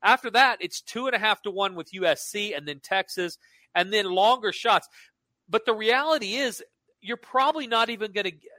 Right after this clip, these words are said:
you're, you're, even if you get 'em in the tournament, you're not gonna win. So you're gonna wanna be in a hedge situation.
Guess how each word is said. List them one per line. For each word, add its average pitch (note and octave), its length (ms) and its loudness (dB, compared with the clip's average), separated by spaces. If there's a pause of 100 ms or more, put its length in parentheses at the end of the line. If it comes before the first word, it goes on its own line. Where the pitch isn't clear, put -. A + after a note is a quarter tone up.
(100)
you're, A3 140 -10
you're, G#3+ 160 -6 (160)
even B3 280 -6
if - 160 -8
you A#3 60 -14
get A3 160 -4
'em A3 100 -4
in A3+ 120 -2
the F#3+ 80 -10
tournament, B3+ 440 -4
you're F#3+ 120 -4
not G#3+ 260 0
gonna F3+ 160 -4
win. G#3+ 300 -4 (220)
So - 140 -8
you're G#3+ 140 -2
gonna C4 240 0
wanna A#3 180 -2
be G3 140 -6
in F3+ 60 0
a D#3+ 40 -2
hedge A3+ 300 0
situation. A#2+ 760 -10